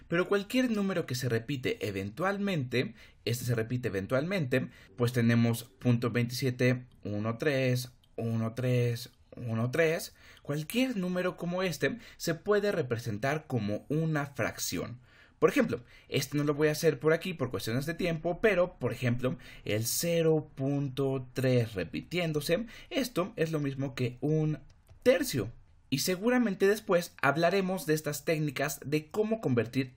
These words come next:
esto a una fracción de dos enteros. Pero para este video, lo importante es saber que se puede representar como un cociente de dos enteros.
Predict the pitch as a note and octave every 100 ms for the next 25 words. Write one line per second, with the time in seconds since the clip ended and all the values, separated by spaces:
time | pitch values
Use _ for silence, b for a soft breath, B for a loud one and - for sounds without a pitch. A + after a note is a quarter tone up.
0 | - G3+ F3 - F3 - B B A2+ -
1 | C#3 E3+ D#3+ D3+ B2+ B2 G2 - - E2+
2 | D2+ - B B G2 F#2 F#2 F#2+ C#3 C#3+
3 | D3 - F#3+ G3+ G3 - C#4 A#3 C3 -
4 | E3+ F3 A3 A#3 - D4+ B3 E3+ A#2+ C#3+
5 | B B B F3+ A3+ A#3+ A#3+ F#3+ - -
6 | - E3+ F3+ G3 D#3 C#3 A#2+ B2+ B2 -
7 | B2+ C#3+ D3+ E3+ F3+ F3 D#3 D#3 - A#2
8 | A2+ B2+ A#2 A#2 - D#3 D#3 D3+ D3+ B2+
9 | F#2 F2 A2 A#2 - G2+ F#2 - E2+ -
10 | -